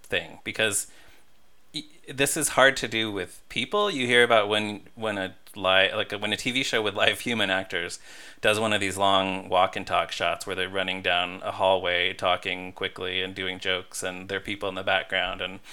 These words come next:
so I can't imagine how hard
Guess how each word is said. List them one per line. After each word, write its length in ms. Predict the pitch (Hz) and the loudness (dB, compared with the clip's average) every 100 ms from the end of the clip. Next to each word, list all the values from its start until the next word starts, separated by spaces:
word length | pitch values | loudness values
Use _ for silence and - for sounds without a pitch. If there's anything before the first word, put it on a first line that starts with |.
| - - - - - - - - - - | -18 -16 -18 -20 -20 -20 -20 -20 -20 -6
so 420 | - 110 98 - - - | 0 2 2 -2 -10 -4
I 100 | 107 | -2
can't 260 | - 170 123 | 2 2 4
imagine 380 | 113 110 110 | 2 2 0
how 380 | - 95 98 90 | -2 2 2 2
hard 460 | - - 95 95 | -4 0 0 0